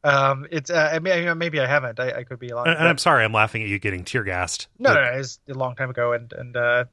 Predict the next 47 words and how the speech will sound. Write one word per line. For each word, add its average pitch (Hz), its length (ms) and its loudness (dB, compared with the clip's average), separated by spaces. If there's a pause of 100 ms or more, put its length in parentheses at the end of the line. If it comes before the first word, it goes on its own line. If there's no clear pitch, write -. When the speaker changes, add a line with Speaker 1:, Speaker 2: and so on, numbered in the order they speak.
Speaker 1:
it - 40 -4
was 123 80 0
fine. 127 400 0
The, 170 220 4
um, 143 340 0 (400)
it 175 80 2
was 165 200 4
in 147 200 -4
Madison. 143 680 0 (100)
Halloween 147 400 0
is 127 80 -4
a 127 40 -6
big 127 140 -6
deal, 127 240 0
and 123 160 -8 (140)
people 135 180 -2
just 120 140 -4
kinda 127 120 0
take 131 140 -6
to 123 80 -4
the 117 80 -4
streets. - 440 -4 (160)
Speaker 2:
Yeah. 113 180 0 (200)
Speaker 1:
And 139 200 4
it 143 40 4
wasn't 175 300 2
a, 135 300 2
a 127 80 -8
purposeful 147 500 -2
thing. 117 220 -4
It 120 80 -16
was, - 400 -10 (100)
you 139 80 -10
know, 117 240 -4 (320)
at 156 80 2
least, 190 220 2
you 156 100 0
know, 135 80 0
pre, 202 300 -4
pre 220 260 -6
my 143 340 2 (560)
being, 131 400 -2 (120)
having 139 260 4
any 135 120 0
awareness 123 520 0
of 120 120 -12 (220)
politi-, 123 220 -6